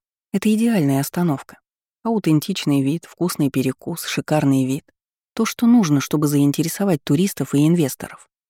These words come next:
Напротив, на противоположной стороне равнины, на Алису смотрели горы.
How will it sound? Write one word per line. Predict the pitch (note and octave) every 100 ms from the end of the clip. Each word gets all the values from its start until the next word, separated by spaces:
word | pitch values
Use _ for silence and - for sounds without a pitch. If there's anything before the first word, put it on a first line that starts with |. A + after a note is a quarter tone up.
| _ _ _ _ _ _ _ _ _ _ _ _
Напротив, | F3 E3 - C4 F3 -
на | C#3+ -
противоположной | - C#3 C#3 D3 D#3 D3 C#3
стороне | B2+ C#3 C3+ C3 B2+
равнины, | C3 D#3+ G3+ F3 _ _ _ _
на | D#3 F3+
Алису | B3 - G3
смотрели | - C#3 - D#3+ D3+
горы. | C#3+ C#3+ B2 -